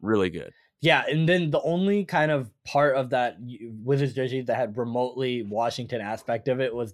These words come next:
Speaker 2: they put the cherry blossom on the eye of the Washington, and it's, like, tiny. It's like someone took the J peg and, like, shrunk it so it could fit a, it could fit a dot on a, on a letter. And I was like, "Man."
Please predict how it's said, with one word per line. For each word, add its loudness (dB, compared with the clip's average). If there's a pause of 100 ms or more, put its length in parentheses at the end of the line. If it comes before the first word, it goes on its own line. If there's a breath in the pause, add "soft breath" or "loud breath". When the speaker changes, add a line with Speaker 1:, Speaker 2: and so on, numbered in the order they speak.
Speaker 2:
they -2
put -2
the 0
cherry 0
blossom 0
on -2
the -4 (140)
eye 2 (100)
of -2
the -2
Washington, -2 (200 soft breath)
and 2
it's, -2
like, 0
tiny. 2 (160 loud breath)
It's -2
like 0
someone 4
took -2
the 2
J 2
peg 2 (280 loud breath)
and, 0
like, 4
shrunk 2
it 0 (140)
so 4
it 0
could -4
fit 2
a, 2
it -6
could -4
fit 2
a 2
dot 4
on -2
a, -2 (280)
on 0
a 0
letter. 0 (400)
And -2
I 2
was 0
like, -6
"Man." 2